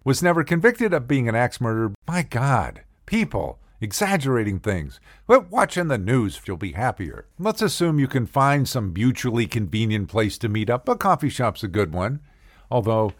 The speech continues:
if you're just gonna meet for coffee in the middle of the day, that's not very romantic. It's better to meet for drinks in the evening, especially if you're looking for a hookup. I myself am not looking for a hookup,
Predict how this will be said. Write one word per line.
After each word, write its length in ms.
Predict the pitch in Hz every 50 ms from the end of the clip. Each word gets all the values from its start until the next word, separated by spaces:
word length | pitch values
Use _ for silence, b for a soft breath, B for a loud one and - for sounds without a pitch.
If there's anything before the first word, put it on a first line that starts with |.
| b b b b b b -
if 160 | 131 113 -
you're 100 | 117 117
just 240 | 95 139 139 131 -
gonna 160 | - 131 120
meet 220 | 117 117 110 110
for 140 | - - 101
coffee 440 | - - - 165 170 160 135 147 147
in 60 | 131
the 60 | 117
middle 200 | 117 120 127 120
of 60 | 110 101
the 60 | 101
day, 240 | 85 117 120 117 110
that's 260 | 98 101 90 - -
not 180 | 101 92 82
very 200 | - 92 87 82
romantic. 600 | 76 76 76 76 85 92 87 82 76 78 73 - -
It's 240 | - 120 110 - 76
better 280 | 87 120 127 127 127 117
to 80 | 110
meet 240 | 104 113 120 113 -
for 140 | - 104 87
drinks 500 | 73 73 104 135 170 165 139 120 - -
in 100 | 117 110
the 80 | 117
evening, 360 | 143 160 131 90 87 76 67 62
especially 540 | 65 - - - 131 123 101 - 95 95 90
if 80 | 82
you're 80 | 95 95
looking 300 | 95 104 92 85 87 80
for 160 | 73 85 78
a 80 | 73 73
hookup. 480 | 98 127 123 - 95 82 80 78 - _
I 120 | - 107 98
myself 480 | 87 85 82 - - 120 104 82 -
am 320 | 85 78 76 92 117 151 185
not 320 | 226 254 269 262 196 170
looking 340 | 131 104 - 107 98 92 85
for 220 | 76 87 87 80
a 60 | 76
hookup, 440 | 58 76 80 73 - 73 69 85 123